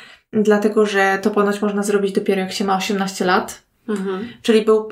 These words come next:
Speaker 1: do takich badań za młody, no ale stwierdzano, że ma cechy psychopatyczne, że jest bardzo niebezpieczny przez to, w jaki sposób się zachowuje i przez to, że, że nie odczuwa empatii, nie wiem, emocji jakichś, współczucia wobec innych osób.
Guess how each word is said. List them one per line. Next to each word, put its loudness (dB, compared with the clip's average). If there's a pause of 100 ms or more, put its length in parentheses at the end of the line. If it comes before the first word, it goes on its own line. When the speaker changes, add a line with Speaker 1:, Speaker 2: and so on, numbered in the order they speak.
(160)
Speaker 1:
do 6
takich 0
badań 2
za -2
młody, 0
no 0
ale 2
stwierdzano, -2
że -4
ma 0
cechy -6
psychopatyczne, -2
że -2 (360)
jest 2
bardzo 2
niebezpieczny 2
przez 0
to, 2
w -4
jaki 2
sposób -2
się 2
zachowuje 2
i 0
przez -6
to, -4
że, -4
że -2
nie 0
odczuwa 2
empatii, 0
nie -2
wiem, -2
emocji 0
jakichś, -2 (520)
współczucia 2
wobec 0
innych 0
osób. -2